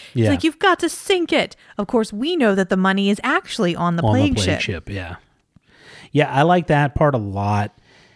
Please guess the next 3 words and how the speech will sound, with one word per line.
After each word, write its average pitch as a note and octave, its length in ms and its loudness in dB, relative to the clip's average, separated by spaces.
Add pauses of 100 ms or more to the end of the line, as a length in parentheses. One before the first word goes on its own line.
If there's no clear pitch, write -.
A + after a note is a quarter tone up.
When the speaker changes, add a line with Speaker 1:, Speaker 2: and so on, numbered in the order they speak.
(500)
Speaker 2:
It's - 220 -4 (880)
because, B2 500 2 (320)
again, B2+ 720 0